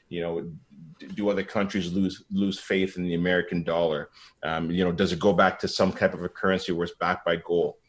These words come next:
I don't know. I have no clue. But I mean, at, at one point in history, it was. And then number three is, is World War. Now, I'm hoping we don't go down that road. Um, I, I don't think that it's gonna be fought with bullets and guns and, you know,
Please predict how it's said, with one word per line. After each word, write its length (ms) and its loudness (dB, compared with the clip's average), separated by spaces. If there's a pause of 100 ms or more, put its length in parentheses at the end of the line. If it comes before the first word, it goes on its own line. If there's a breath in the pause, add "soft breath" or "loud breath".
(460)
I 140 2
don't 200 2
know. 280 -2
I 40 -8
have 200 2
no 300 8
clue. 460 -2
But 100 8
I 40 8
mean, 140 8
at, 180 8
at 180 4
one 200 8
point 240 4
in 60 0
history, 460 2
it 180 0
was. 360 4 (360 soft breath)
And 80 4
then 100 6
number 240 4
three 440 0
is, 140 -2
is 200 -4
World 300 0
War. 200 -8 (520 soft breath)
Now, 400 4
I'm 160 2
hoping 400 4
we 100 4
don't 220 4
go 140 4
down 200 2
that 220 -2
road. 360 2 (360 soft breath)
Um, 440 2
I, 120 0 (100)
I 80 8
don't 220 4 (240)
think 260 2
that 140 4
it's 100 2
gonna 220 2
be 180 0
fought 380 0
with 180 -4
bullets 320 0
and 160 -2
guns 360 -2
and, 380 -4
you 100 -2
know, 100 -4